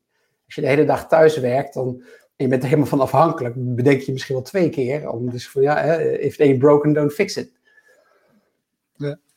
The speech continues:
Speaker 1: Dus, dus, eh, de, maar dat is meer dat het dan wat langzamer gaat. Eh, als we alle mensen die we nu hebben in onze, eh, eh, founding membership, eh, allemaal aansluiten,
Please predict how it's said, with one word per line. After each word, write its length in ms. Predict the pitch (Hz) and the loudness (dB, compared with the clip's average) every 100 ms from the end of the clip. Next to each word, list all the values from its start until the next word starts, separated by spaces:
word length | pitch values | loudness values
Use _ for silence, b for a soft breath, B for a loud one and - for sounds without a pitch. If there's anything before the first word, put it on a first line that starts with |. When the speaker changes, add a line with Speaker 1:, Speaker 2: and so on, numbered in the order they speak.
| _ | _
Speaker 1:
Dus, 220 | 143 160 - | 0 0 2
dus, 380 | 180 180 - | 2 2 -4
eh, 320 | - - 147 127 131 | -6 2 4 4 -2
de, 340 | 147 143 156 156 | -6 0 0 4
maar 120 | 170 | 4
dat 160 | 190 | 4
is 60 | 185 | 4
meer 220 | 175 185 | 4 6
dat 160 | 180 170 | 6 2
het 120 | 165 | 2
dan 220 | 165 151 | 2 4
wat 140 | 151 143 | 2 2
langzamer 440 | 160 147 127 120 | 2 2 -2 -8
gaat. 340 | - - - - | -12 -12 -12 -4
Eh, 420 | 147 143 143 - | 0 0 0 -2
als 200 | 165 156 | -2 -2
we 280 | 160 151 - | 2 4 4
alle 240 | 180 175 | 4 6
mensen 400 | 160 170 170 151 | 4 4 0 -2
die 140 | 143 143 | 0 0
we 80 | |
nu 220 | 139 143 139 | 2 2 2
hebben 460 | 147 151 131 135 | 4 4 2 0
in 160 | 143 139 | -2 -4
onze, 340 | 139 127 135 | -4 -6 -4
eh, 920 | 131 131 - 139 131 127 127 135 131 | -4 -4 -6 -6 -4 -4 -4 -6 -6
eh, 360 | 151 143 135 - | -8 -8 -10 -10
founding 360 | - 127 131 123 | -2 0 2 2
membership, 640 | 131 147 151 156 - - | 2 2 2 0 0 -6
eh, 280 | - 80 - | -10 -4 -4
allemaal 280 | - 135 127 | -2 -2 -2
aansluiten, 720 | - 135 139 147 147 135 160 | -2 -4 -4 0 0 0 -4